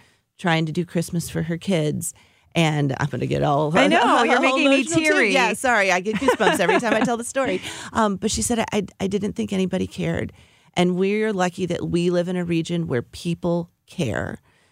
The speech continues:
Speaker 1: And so if you have the resources, even if you're gonna give ten or twenty-five dollars or twenty-five thousand dollars, hundred percent of that gift goes to the clients. Let's, let's show our neighbors that people in our region care.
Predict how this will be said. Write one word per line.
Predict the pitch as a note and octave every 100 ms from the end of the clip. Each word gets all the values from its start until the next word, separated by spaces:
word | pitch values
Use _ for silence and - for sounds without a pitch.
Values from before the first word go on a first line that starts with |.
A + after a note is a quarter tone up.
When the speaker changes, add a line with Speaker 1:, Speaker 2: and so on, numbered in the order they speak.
| _ E3+
Speaker 1:
And | D3+ D3 C#3+ D#3+
so | E3+ C#3+ C#3
if | D#3 D3+
you | F3
have | G3+ F#3+
the | F#3+
resources, | F3+ G3+ - A3 G#3+ C4 - _ _ _
even | B3 C#4+
if | C#4+ C4+
you're | C4
gonna | C4
give | A#3 B3+ A3
ten | A#3+ A#3 A#3 B3 -
or | G#3
twenty-five | - A3 G#3+ G#3 G#3 G#3+
dollars | A3 A#3 B3 - _ _ -
or |
twenty-five | - A#3 A#3 A3+ G#3+
thousand | - E3 E3 F3+ F3
dollars, | F3 A#1+ A#1+ - - _
hundred | - A3+ G#3+ A3
percent | - G#3+
of | G3+
that | F#3+
gift | - G3 - - -
goes | F#3 F#3+
to | -
the | F3+
clients. | - - F#3+ G#3 G#3+ - - _ _ _
Let's, | - - - -
let's | F3+ E3+ -
show | G#3 E3+ E3+ E3+ -
our | E3+
neighbors | E3+ E3 E3 E3 -
that | - - _
people | - - D#3+
in | D3+
our | D3
region | D3+ F#3 D#3+
care. | - - G#3